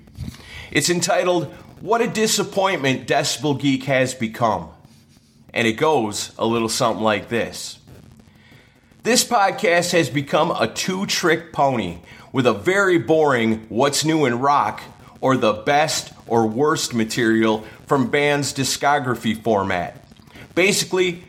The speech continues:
no different than any other shows out there with minimal access to interesting guests. What's shocking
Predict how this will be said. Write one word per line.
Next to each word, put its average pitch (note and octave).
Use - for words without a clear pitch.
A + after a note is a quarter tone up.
no E3
different F3+
than A#2
any D#3
other D3+
shows C#3
out B2
there G2+
with A2+
minimal E3+
access D3+
to -
interesting D3
guests. -
What's -
shocking F#3